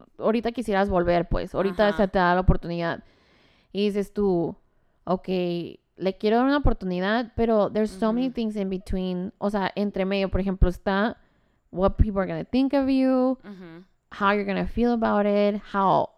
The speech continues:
Speaker 1: his ex is gonna feel about it, porque now he's gonna have another ex.
Speaker 2: Ujú.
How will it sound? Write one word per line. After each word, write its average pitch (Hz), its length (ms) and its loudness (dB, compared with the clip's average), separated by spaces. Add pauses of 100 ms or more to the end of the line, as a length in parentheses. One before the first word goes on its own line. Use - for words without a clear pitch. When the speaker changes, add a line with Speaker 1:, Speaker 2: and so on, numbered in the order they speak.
(140)
Speaker 1:
his 320 240 0
ex 214 180 -4
is 180 140 -6
gonna 165 200 -8
feel 170 180 -6
about 165 220 -4
it, 190 80 -6
porque 185 280 -2
now 180 280 0
he's 208 220 0
gonna 202 220 0
have 185 120 -2
another 175 280 -2
ex. 202 520 -2
Speaker 2:
Ujú. 202 360 -14